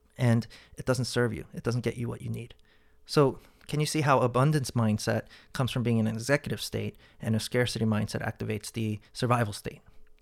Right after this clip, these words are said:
The next type of mindset is an ownership mindset versus a victim mindset. The ownership mindset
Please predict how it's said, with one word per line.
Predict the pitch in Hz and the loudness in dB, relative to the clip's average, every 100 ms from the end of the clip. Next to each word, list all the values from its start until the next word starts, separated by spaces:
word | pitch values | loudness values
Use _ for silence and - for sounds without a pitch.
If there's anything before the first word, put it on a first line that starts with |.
| - | -12
The | 123 | 0
next | 175 233 | 2 2
type | - 151 | 4 4
of | 120 | 4
mindset | 110 110 - - 113 | 0 -2 -4 -6 -2
is | 110 113 - | -4 -4 -4
an | 123 | -2
ownership | - 180 208 - 117 | 4 6 6 4 0
mindset | 110 104 113 | 0 0 -2
versus | - 110 110 | 0 -2 -2
a | 104 | -4
victim | 127 123 92 | -4 -4 -6
mindset. | 65 - - - - _ _ - _ _ _ - | -8 -8 -10 -10 -20 _ _ -20 _ _ _ 0
The | 139 | 8
ownership | 220 254 160 | 8 8 4
mindset | 123 110 110 - 110 110 | 2 2 2 2 2 0